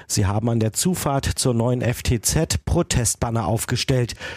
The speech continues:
Ihnen geht es vor allem um hohe Kosten und um die Angst vor übermäßigem Verkehr durch Feuerwehrfahrzeuge.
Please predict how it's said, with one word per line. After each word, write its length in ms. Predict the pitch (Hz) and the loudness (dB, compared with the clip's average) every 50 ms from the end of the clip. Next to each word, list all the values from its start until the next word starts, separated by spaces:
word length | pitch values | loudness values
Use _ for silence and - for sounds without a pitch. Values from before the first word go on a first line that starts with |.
| - - - - | -14 -16 -8 -2
Ihnen 220 | - 98 98 95 | 0 2 2 2
geht 180 | 87 110 - - | 2 0 0 0
es 140 | 110 - | -2 -2
vor 180 | - 107 104 - | -2 -4 -4 -2
allem 260 | - 127 139 139 131 | 0 0 2 2 0
um 140 | 123 120 110 | 0 2 2
hohe 240 | 107 117 120 120 113 | 2 2 2 0 0
Kosten 480 | - - 175 175 - - - 165 156 | 0 0 0 0 0 0 2 2 2
und 340 | 151 139 135 139 147 139 - | 4 2 2 0 0 0 -2
um 280 | - - - 147 147 135 | 0 0 0 2 2 2
die 120 | 147 151 | 2 2
Angst 320 | - 117 131 151 143 - - | 0 0 0 0 -2 -2 -2
vor 140 | - 139 | -2 -2
übermäßigem 680 | 131 139 151 143 143 131 131 131 120 - 139 123 123 123 | 0 0 0 2 2 2 2 2 2 0 0 0 -2 -2
Verkehr 380 | - 151 139 - 135 127 113 | -2 -2 -2 0 0 0 2
durch 180 | 107 131 120 - | 2 0 0 0
Feuerwehrfahrzeuge. 1160 | - 156 147 139 135 127 117 123 117 - 131 123 120 - - - 127 117 110 107 104 85 - | 0 0 2 2 2 2 2 0 0 0 -2 -4 -2 -2 -2 0 0 2 2 2 2 0 -2